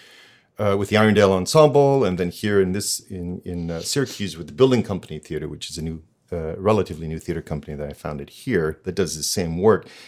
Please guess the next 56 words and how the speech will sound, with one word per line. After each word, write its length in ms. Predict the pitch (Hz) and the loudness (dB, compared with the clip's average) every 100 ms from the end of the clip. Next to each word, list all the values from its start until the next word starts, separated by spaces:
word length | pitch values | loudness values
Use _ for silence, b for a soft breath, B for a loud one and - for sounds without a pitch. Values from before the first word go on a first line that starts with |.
| B | B
is 160 | 104 | -2
we 80 | 110 | 0
just 160 | 127 - | -2 2
kind 120 | 143 | 2
of 60 | |
reversed 580 | 95 95 107 110 - - _ _ | 2 2 2 2 0 -8 _ _
the 80 | - | -14
process. 560 | 107 - 123 123 92 - | -8 2 4 4 -2 -4
So 120 | - | -2
now 140 | 104 | 0
we're 120 | 104 104 | 0 -2
taking, 540 | - 107 107 98 85 b b b | -4 -4 -2 -4 -6 b b b
theater 300 | - 131 117 | -2 4 4
takes, 580 | 107 - 110 107 - - | 4 0 0 0 -4 -4
you 80 | 110 | -2
know, 380 | 101 92 95 - _ | -2 0 -2 -6 _
learning 500 | 101 92 104 127 117 | -12 0 4 6 4
from 240 | 107 104 98 | 2 0 2
real 160 | 104 | 2
life 320 | 98 107 123 - | 4 2 2 -2
and 120 | 90 | -4
brings 280 | 98 92 82 | -4 -6 -6
it 80 | |
into 180 | 87 82 | -6 -6
the 100 | 73 | -8
stage. 460 | - - 107 98 - | -10 -4 -4 -4 -6
And 320 | 82 85 78 _ b b b | -10 -10 -12 _ b b b
I 60 | 82 | -2
guess 180 | 107 110 | 0 0
what 100 | 92 | -4
we're 80 | |
doing 180 | 85 101 | -4 -4
is 120 | 90 | -6
we're 80 | - | -8
taking 540 | 90 113 98 101 90 - b b b | -6 -4 -2 -2 -4 -6 b b b
things 280 | - 117 101 | 2 2 2
that 120 | 107 | -2
we've 200 | 110 85 | -4 -8
developed 600 | 90 80 113 117 95 - | -6 2 6 6 2 -2
in 160 | 110 95 | -4 -2
our 100 | 90 | -2
rehearsal 480 | 85 - 123 - 98 | -4 -2 0 0 0
rooms, 320 | 90 92 87 | 0 0 -2
in 80 | 80 | -8
our 100 | 80 | -8
training 360 | - 107 98 | -4 -2 -2
rooms 240 | 90 87 80 | -4 -8 -10
in 80 | |
the 80 | 78 | -14
theater, 340 | 76 113 101 87 | -8 -4 -2 -2
and 160 | 82 | -6
we're 140 | 78 80 | -8 -8
sending 400 | - 101 95 87 | 0 2 2 -2
it 240 | 78 76 | -8 0
back 300 | 95 90 - | 0 0 -4
down. 420 | 104 98 87 78 | -2 -2 -4 -8